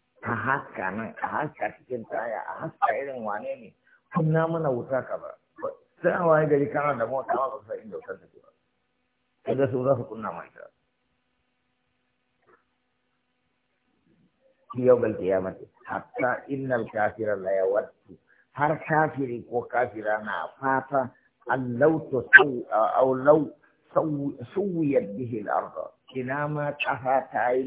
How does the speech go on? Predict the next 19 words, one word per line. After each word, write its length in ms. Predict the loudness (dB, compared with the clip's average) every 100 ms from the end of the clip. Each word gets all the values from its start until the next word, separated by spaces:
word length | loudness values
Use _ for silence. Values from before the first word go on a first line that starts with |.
| -2
lebur 540 | -2 0 -2 -2 -8 -6
da 60 | -8
shi. 260 | -8 -18 -18 _ _ _ _ _ _ _ _ _ _ _ _ _ _
Fa 80 | -6
kana 320 | -2 -2 -2
turaban. 480 | -4 -2 0 -2 -6 -10 _ _ _ _ _ _ _ _ _ _ _ _ _ _ _ _ _ _ _ -8
Na 180 | -2 0
uku, 640 | 0 -2 -4 -6 -10 -16
ma'rifatu 920 | -6 -2 -2 -2 -4 -4 -4 -4 -6 -6 _ -2
Rasulillahi 1000 | 0 2 0 -4 -4 -4 0 0 0 -4 -10
sallallahu 520 | -8 -8 -4 -4 -4
alaihi 380 | -4 -4 -6 -12
wa 140 | -10 -6
sallam. 360 | -8 -6 -8 -8 -16 _ _ _ _ _ _ -16
Ya 240 | -6 -4 4
sanin 320 | 6 6 0
annabi, 480 | -4 -6 -6 -8 -14 _ _ _ _ _ _
waye 540 | -10 -8 -6 -4 -4
shi, 300 | -6 -12 -16